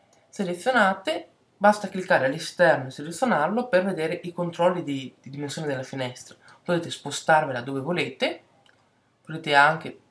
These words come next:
ingrandirla, vedete? E dopo qua naturalmente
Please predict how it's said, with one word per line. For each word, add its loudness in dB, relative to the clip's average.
ingrandirla, -2
vedete? -6
E -2
dopo 2
qua 6
naturalmente -4